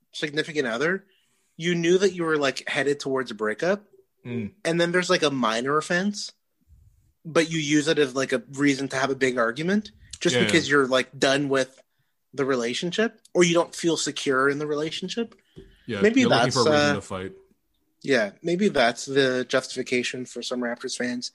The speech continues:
Speaker 1: acting out. It's probably too generous, but
Speaker 2: Yeah, let's, also, if you want, if you want them to be replaced, um, which I don't know why, but if you do, like, who are you replacing them with? That's, that's better than what they're, what,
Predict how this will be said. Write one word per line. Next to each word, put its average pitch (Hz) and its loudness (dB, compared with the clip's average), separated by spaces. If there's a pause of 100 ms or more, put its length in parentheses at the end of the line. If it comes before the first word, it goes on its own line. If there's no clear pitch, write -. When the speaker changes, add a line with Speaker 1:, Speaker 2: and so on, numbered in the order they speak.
(540)
Speaker 1:
acting 123 -2
out. 120 -6 (360)
It's - -20
probably 127 0
too - -10
generous, 107 -6
but 107 -6
Speaker 2:
Yeah, 151 0
let's, 151 -2 (180)
also, 175 0
if 139 -2
you 143 -2
want, 165 0
if 110 -4
you 131 0
want 131 -4
them 131 -6
to 127 -2
be 117 -2
replaced, 110 -4 (100)
um, 87 -10
which 95 -12
I 95 -8
don't 92 -8
know 92 -10
why, 101 -2
but 95 -8
if 95 -10
you 98 -6
do, 107 -4
like, 90 -10
who 117 -4
are 120 -2
you 117 -4
replacing 101 -8
them 90 -12
with? 82 -14
That's, 82 -14
that's 85 -16
better 90 -12
than 85 -16
what 87 -16
they're, - -16
what, 90 -18